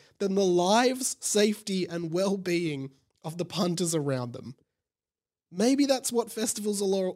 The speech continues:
are all about, but I don't think so. I always thought festivals were for everyone having fun, <laughs> but not anymore. Now it's just about, I will literally do anything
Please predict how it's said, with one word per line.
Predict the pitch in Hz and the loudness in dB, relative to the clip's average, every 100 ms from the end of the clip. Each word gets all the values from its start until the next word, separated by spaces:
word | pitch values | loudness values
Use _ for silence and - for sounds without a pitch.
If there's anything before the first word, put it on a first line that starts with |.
| 185 | -2
are | 175 | 0
all | 175 170 | 0 0
about, | 160 175 240 339 - _ _ _ _ _ _ _ - | -2 -2 0 -2 -4 _ _ _ _ _ _ _ -2
but | 175 165 - _ _ | -2 -2 -8 _ _
I | 170 185 | 0 2
don't | 190 165 | 2 0
think | 160 135 | -6 -6
so. | - 127 107 - | -6 -6 -6 -4
I | 175 | -2
always | 196 202 190 | 0 0 0
thought | 214 180 | -2 -4
festivals | 135 185 - 190 170 - | -4 -4 -4 -4 -4 -2
were | 156 | -4
for | 151 156 - - | -4 -6 -6 -2
everyone | 180 170 175 151 | -2 0 -2 -2
having | 156 160 143 | -6 -6 -8
fun, | 131 - - - - _ _ _ | -8 -10 -10 -12 -18 _ _ _
<laughs> | _ _ _ _ | _ _ _ _
but | 190 - | -8 -6
not | 202 196 240 | -2 4 4
anymore. | 233 214 170 143 120 107 - _ _ | 4 0 -4 -6 -6 -10 -16 _ _
Now | 180 190 240 240 | -2 2 4 4
it's | 226 - | 2 -2
just | 220 202 | -6 -2
about, | 185 180 170 - _ _ _ _ _ _ | 0 0 -2 -8 _ _ _ _ _ _
I | 175 208 | 4 4
will | 214 220 202 | 4 0 0
literally | 185 208 226 226 226 214 | 0 0 0 -2 -2 -2
do | 180 196 180 | 0 0 0
anything | 160 170 185 - 160 131 | -2 -4 -4 -4 -2 -2